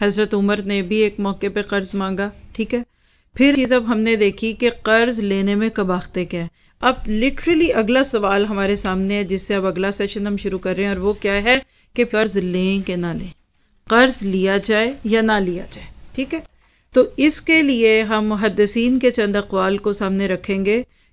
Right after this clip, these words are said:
कि नबी सल्लल्लाहु अलैहि वसल्लम के कर्ज से पनाह तलब करने की जो हदीस है उसकी शरह में हाफिज इब्ने हजर, बहुत बड़े अल्लाह के हुक्म से आलिम दीन थे, बहुत बड़े आलिम दीन थे, हाफिज इब्ने हजर अल अस्क़लानी इनका नाम था।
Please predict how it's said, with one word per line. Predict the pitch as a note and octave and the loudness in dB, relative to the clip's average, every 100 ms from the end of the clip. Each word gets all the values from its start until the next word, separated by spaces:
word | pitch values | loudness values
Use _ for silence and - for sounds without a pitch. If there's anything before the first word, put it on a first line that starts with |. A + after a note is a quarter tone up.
| - | 0
कि | A3 | 2
नबी | G#3 G#3 G3+ B3 | 2 0 0 0
सल्लल्लाहु | B3+ G#3+ G#3 G#3 G3+ | 0 0 2 2 2
अलैहि | G3+ | 0
वसल्लम | G3+ F#3+ G#3+ A3+ | -2 -2 -2 0
के | A#3 A3 A3 | 0 0 0
कर्ज | A#3 | -2
से | - B3 | 0 -2
पनाह | - G#3 G#3 G#3 | 0 -2 -2 0
तलब | G3+ G3+ F#3+ | 0 -2 -2
करने | G3 F3+ G#3 | -4 -2 -4
की | G#3+ G#3 | -4 -4
जो | F#3 F3+ | -4 -2
हदीस | F#3 F3 G3+ A3+ | -4 -2 -2 -2
है | A#3+ C#4+ B3+ | -4 -4 -6
उसकी | G#3+ A3 G3+ | -6 -6 -4
शरह | - G3+ A3+ | -2 2 2
में | A#3 A#3+ B3 _ _ - | 2 0 -2 _ _ 0
हाफिज | A3 A3+ C#4 B3 | 4 4 2 0
इब्ने | G3 G#3+ | 0 0
हजर, | G3+ E3+ F3 F3 - | 0 0 -2 -4 -8
बहुत | G3 G#3+ G#3+ G#3+ G#3+ | -4 0 2 0 0
बड़े | F#3+ F#3+ G3 G3 - - | -2 0 0 -4 -10 -8
अल्लाह | G#3 F#3+ F#3 | -4 -2 -4
के | G3 F#3+ | -4 -6
हुक्म | F3+ G3 G3 | -6 -6 -4
से | F#3+ | -2
आलिम | F3+ F3 F#3+ | -4 -2 -4
दीन | E3+ G3+ A3+ | -2 -2 0
थे, | B3 A#3+ _ _ _ A3 | 0 -2 _ _ _ 0
बहुत | A#3+ | 2
बड़े | A3 A#3 A#3+ | 4 4 6
आलिम | G#3+ G#3 A3+ | 4 2 -2
दीन | G3 A3+ A#3+ | 0 0 0
थे, | B3+ | -2
हाफिज | A#3+ G3+ F#3+ G#3+ G3 | -2 -2 0 -2 0
इब्ने | F#3 G3+ | -2 -2
हजर | G3 F#3 G3 | -2 0 0
अल | G3 F#3+ | 0 -2
अस्क़लानी | F#3 - F#3+ F#3 F#3 G3 | -4 -4 -2 -2 -2 -2
इनका | F#3+ F#3+ | -4 -4
नाम | F#3 F3+ F#3 | -2 -2 -4
था। | A3 | -6